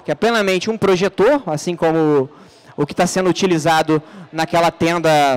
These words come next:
é, semisférica que vocês provavelmente vê lá do lado do palco Fil-, The Future. E tem um sistema híbrido, que geralmente tem um sistema optomecânico, igual aquele do Zeiss um,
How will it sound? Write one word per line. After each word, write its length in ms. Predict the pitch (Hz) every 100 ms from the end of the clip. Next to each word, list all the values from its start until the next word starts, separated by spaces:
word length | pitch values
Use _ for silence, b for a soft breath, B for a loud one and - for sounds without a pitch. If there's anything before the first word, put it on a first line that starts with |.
| 123 - - -
é, 340 | 147 139 135
semisférica 600 | 127 - 156 143 151 147 143
que 80 |
vocês 240 | 143 143 143
provavelmente 420 | 147 147 139 135
vê 140 | 143 135
lá 140 | 139
do 120 | 135
lado 220 | 135 131
do 140 | 131 139
palco 340 | 135 135 131
Fil-, 340 | 127 143 147 147 - - b b b -
The 80 | 127
Future. 480 | - 359 - 254 285 B B B B
E 100 | 294
tem 180 | 294 285
um 60 | 302
sistema 400 | 302 262 262 311
híbrido, 400 | 262 170 151 151
que 160 | 262
geralmente 540 | 185 226 269 226 196 233
tem 320 | 202 170 143 B 220 156
um 320 | 208 233 240
sistema 480 | 170 - - 214 185
optomecânico, 600 | 185 175 190 185 208 269
igual 160 | 247 208
aquele 180 | 202 190
do 100 | 190
Zeiss 320 | 180 185 165
um, 240 | 196 302